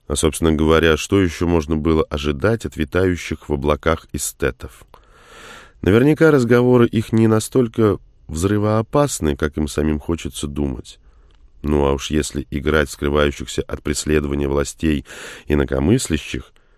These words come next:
так почему же не делать это у всех на виду,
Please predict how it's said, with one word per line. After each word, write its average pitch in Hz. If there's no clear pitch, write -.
так -
почему 73
же 76
не 73
делать 73
это 76
у 76
всех 73
на 78
виду, 78